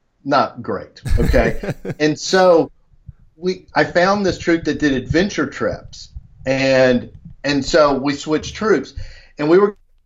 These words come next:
Speaker 1: gonna go on a backpacking trip. It was a major, major backpacking trip, ten days, hundred miles, that kind of thing. And, and my <laughs> son was like, he's fourteen and about to turn fourteen, and he's like,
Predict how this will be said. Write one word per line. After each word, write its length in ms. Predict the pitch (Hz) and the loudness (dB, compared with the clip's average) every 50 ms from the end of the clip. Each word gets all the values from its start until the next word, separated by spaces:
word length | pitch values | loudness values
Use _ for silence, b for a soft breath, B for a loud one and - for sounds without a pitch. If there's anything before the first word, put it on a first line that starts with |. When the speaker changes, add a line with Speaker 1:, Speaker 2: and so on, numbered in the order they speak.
| - 190 | -4 -2
Speaker 1:
gonna 180 | 175 175 165 | 0 0 2
go 180 | 143 151 139 139 | 0 2 2 2
on 80 | 135 135 | 2 2
a 40 | 131 - | 0 0
backpacking 640 | 175 180 196 190 - - 151 127 117 - 117 98 92 | 0 0 0 -2 -6 -8 -8 -8 -6 -8 -10 -12 -12
trip. 300 | - - 98 - - _ _ _ _ | -12 -12 -14 -14 -14 _ _ _ _
It 60 | - | -4
was 100 | 139 135 | 0 0
a 60 | 147 | 2
major, 480 | 127 147 165 175 175 180 180 160 175 160 | 2 2 2 4 2 2 4 2 2 2
major 340 | 151 143 139 139 139 131 131 | 2 0 0 0 -2 -2 -2
backpacking 520 | 107 123 117 117 - - 113 - - 110 - | 0 0 -2 -2 -2 -4 -6 -6 -6 -10 -12
trip, 160 | 95 - - | -14 -14 -6
ten 240 | - 180 180 175 175 | -2 0 0 2 2
days, 340 | 156 147 143 143 139 127 | 2 4 4 2 0 -2
hundred 260 | - 143 139 135 139 123 | -2 -4 -4 -2 0 2
miles, 400 | 113 107 107 107 104 104 101 - | 2 4 4 4 4 2 0 -2
that 120 | 107 - | -6 -6
kind 160 | - 95 85 | -8 -12 -14
of 60 | 80 - | -14 -18
thing. 160 | - - _ _ B B B B B B B B B B - | -20 -20 _ _ B B B B B B B B B B -2
And, 520 | 135 139 143 139 139 135 131 123 123 - - _ _ _ _ _ _ _ _ - - 139 | 0 2 4 4 4 4 4 2 0 -4 -12 _ _ _ _ _ _ _ _ -12 -6 -4
and 120 | 143 147 | -2 0
my 140 | 147 143 135 | 2 2 2
<laughs> 160 | 127 - - | 0 0 0
son 400 | - - - - - 190 170 - - - | -2 -2 -2 -2 -2 -2 -2 -2 -2 -2
was 320 | 156 156 - - - - | -2 -2 -2 -4 -10 -14
like, 260 | 117 110 - 131 - | -12 -10 -10 -10 -10
he's 280 | - 131 - 185 - - | -10 -8 -8 -8 -8 -6
fourteen 760 | - 190 190 190 185 170 - - 143 139 131 131 127 123 B B B B B B - | -2 0 0 2 2 0 -2 -2 0 0 2 0 0 -2 B B B B B B 0
and 100 | 143 156 | 2 2
about 280 | 147 127 165 175 175 170 | 4 4 4 4 2 0
to 60 | 160 | 0
turn 240 | - 170 156 151 143 | 2 2 2 2 0
fourteen, 360 | 143 143 147 143 - 151 147 151 | -2 -4 -4 -4 -4 -4 -4 -4
and 100 | 147 151 | -4 -6
he's 120 | 143 127 | -4 -2
like, 300 | 147 143 135 120 - b | 0 2 2 0 -2 b